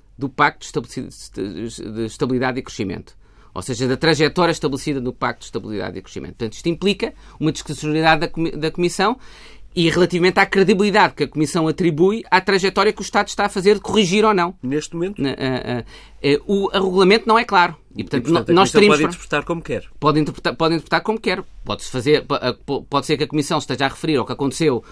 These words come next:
Speaker 1: o ano passado, tal como po-, pode ser que a Comissão esteja a referir isso ao, à trajetória que está a ocorrer. Por exemplo, a Comissão, relativamente à Itália, fez uma interpretação ainda mais flexível, que atendia também a medidas que a Itália estava a tomar, a,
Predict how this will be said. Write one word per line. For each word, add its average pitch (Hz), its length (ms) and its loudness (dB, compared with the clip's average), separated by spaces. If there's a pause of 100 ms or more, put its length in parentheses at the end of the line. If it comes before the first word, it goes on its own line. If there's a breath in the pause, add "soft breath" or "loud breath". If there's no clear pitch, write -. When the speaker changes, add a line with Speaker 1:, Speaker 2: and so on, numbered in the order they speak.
(140 loud breath)
Speaker 1:
o 127 80 -2
ano 135 100 2
passado, 160 360 2 (220)
tal 160 160 0
como 175 180 -4
po-, 165 220 -4
pode 165 220 -6
ser 165 120 -4
que 139 60 -6
a 127 40 -4
Comissão 139 260 -2
esteja 143 280 -2
a 143 40 -2
referir 180 460 -2 (260 loud breath)
isso 190 280 -2 (680 soft breath)
ao, 185 180 4 (100)
à 175 120 4
trajetória 185 540 2
que - 40 -12
está 185 120 0
a - 20 4
ocorrer. 160 480 -4
Por 98 100 -12
exemplo, 95 380 -6
a 87 60 -8
Comissão, 113 440 -4
relativamente 101 520 -6
à 101 80 -2
Itália, 127 500 0 (260 soft breath)
fez 123 220 -2
uma 127 100 2
interpretação 127 460 0
ainda 131 320 2
mais 113 220 -2
flexível, 170 560 -4
que 190 100 -4
atendia 147 340 0
também 170 320 0
a 185 60 2
medidas 190 340 -2
que 208 120 -4
a - 20 2
Itália 202 240 0
estava 202 460 -2
a 196 100 -6
tomar, 185 360 0
a, 185 60 -12